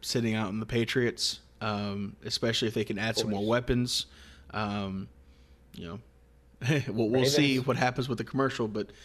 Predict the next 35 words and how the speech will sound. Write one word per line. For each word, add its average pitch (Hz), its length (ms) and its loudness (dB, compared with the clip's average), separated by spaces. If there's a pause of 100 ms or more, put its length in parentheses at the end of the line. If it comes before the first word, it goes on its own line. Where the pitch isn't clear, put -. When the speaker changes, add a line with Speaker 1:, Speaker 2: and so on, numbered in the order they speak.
(260)
Speaker 1:
um, 110 640 -4
we'll 107 200 -6 (380)
never 117 280 2
bet 110 180 2
against 110 300 0
the 104 60 -2
goat. 107 380 0 (420)
Um, 101 500 -6 (120)
and 156 80 -2
there's 233 140 2
some 233 120 2
other 220 160 2
teams 208 320 2
out 120 160 -2
there. 104 120 0
I'm 165 100 0
trying 170 180 2
to 156 60 -4
think 165 120 0
of 135 60 0
a 113 60 -6
couple 110 260 -2
other 127 160 2
ones, 104 340 -4
you 107 80 -2
know, 110 340 -4
um, 107 560 -4 (420)
Speaker 2:
Ravens. 135 640 4 (480)
Speaker 1:
the 113 80 0
Ravens 131 520 2
obviously 127 400 2
are 127 160 4
in 131 80 2
the 131 80 0
mix. 131 640 -2